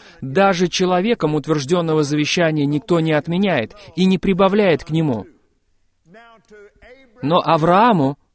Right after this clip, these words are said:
даны были обетования и семени его. Не сказано «и потомкам», как бы о многих,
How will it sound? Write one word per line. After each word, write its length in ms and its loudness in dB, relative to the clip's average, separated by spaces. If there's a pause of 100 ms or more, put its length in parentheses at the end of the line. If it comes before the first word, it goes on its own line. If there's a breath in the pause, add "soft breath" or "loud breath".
(1080)
даны 460 2
были 500 2
обетования 960 2 (680)
и 240 2
семени 840 0
его. 520 -6 (280)
Не 100 -2
сказано 400 -2
«и 200 -4
потомкам», 840 0 (260)
как 180 0
бы 120 2
о 80 4
многих, 460 -2